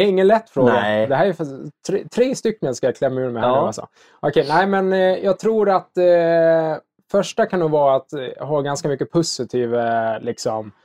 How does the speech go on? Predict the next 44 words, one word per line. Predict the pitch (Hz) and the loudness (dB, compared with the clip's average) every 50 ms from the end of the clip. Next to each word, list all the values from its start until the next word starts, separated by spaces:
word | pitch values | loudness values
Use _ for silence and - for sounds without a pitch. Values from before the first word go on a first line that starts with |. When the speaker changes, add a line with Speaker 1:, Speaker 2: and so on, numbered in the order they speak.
| _ _ _ _ _ _ _ _ - - | _ _ _ _ _ _ _ _ -18 -12
Speaker 1:
eh, | - - - | -10 -8 -6
liksom | 131 139 135 - 135 123 113 | -6 -6 -6 -4 -4 -4 -4
känslor, | - - 143 135 139 147 147 - - 165 143 131 | -2 -2 -2 -2 -2 -4 -6 -4 -2 -2 -2 -2
så | 117 - 143 | -4 -4 -6
här, | 135 131 | -6 -6
liksom | 143 - 160 156 | -6 -6 -4 -4
att | 151 - | -4 -4
du | 151 | -2
vet, | 147 156 135 120 | -2 0 0 2
man, | - 156 | 2 2
Speaker 2:
Energi. | - - 240 | 2 2 0
Speaker 1:
alltså, | 202 - | 0 0
alltså | 185 175 160 185 | -2 -2 -2 -2
energi | 190 185 175 180 165 - - 214 190 151 135 139 | -2 -2 -2 -2 -2 0 0 0 0 0 -2 0
ut | - 175 165 156 139 - | 2 2 2 2 0 -2
till, | - 139 131 123 123 135 123 101 | -4 -4 -2 -2 -2 -4 -4 -2
till, | 143 139 127 127 127 | -2 -2 0 0 0
eh, | 123 120 123 | 0 0 0
de | 123 | 0
Speaker 2:
Man | 131 135 135 139 135 | 0 0 0 2 4
Speaker 1:
runt | 156 165 | 4 4
Speaker 2:
vaknar | 151 151 139 147 139 | 4 2 0 -2 -2
på | 139 | 0
Speaker 1:
dig. | |
Speaker 2:
morgonen | 143 139 135 135 | 2 2 2 2
och | 131 - | 0 0
säger, | - 131 127 127 127 135 | 2 2 2 4 2 2
"Jajamän." | 143 135 127 123 131 135 139 135 135 - - - | 2 2 2 2 0 0 0 -2 -4 -6 -8 -6
Speaker 1:
Ja, | 135 127 127 123 123 123 _ - - | -2 -2 0 -2 -2 -6 _ -8 -4
Speaker 2:
Mm. | 117 113 110 110 110 | 0 0 0 0 -2
Speaker 1:
precis. | - 143 - - 131 110 98 - - - _ _ _ _ _ _ _ _ _ _ | -2 -4 -4 -4 -6 -6 -10 -12 -14 -14 _ _ _ _ _ _ _ _ _ _
S-, | - - - - - - _ _ _ _ _ - | -18 -16 -14 -14 -14 -16 _ _ _ _ _ 0
och | 160 160 | 2 4
då | 160 175 175 | 6 6 6
är, | 170 165 165 165 - | 6 4 4 2 0
och | 175 170 160 | 0 2 2
liksom, | 160 160 - - 165 151 147 147 147 - - | 2 0 0 0 -2 0 -2 -4 -8 -10 -8
och | 165 156 | -4 0
nummer | 156 156 165 160 | 2 2 2 0
två, | - - 220 190 143 123 120 127 123 - _ _ _ _ _ _ _ _ _ _ _ - | 0 0 0 2 2 2 0 -2 -4 -8 _ _ _ _ _ _ _ _ _ _ _ 2
det | 147 160 | 4 4
är | 151 135 127 123 120 120 - _ _ _ _ _ _ | 4 4 4 2 0 -2 -4 _ _ _ _ _ _
att | 147 147 139 - | -2 -2 0 0
när | 156 151 | 0 0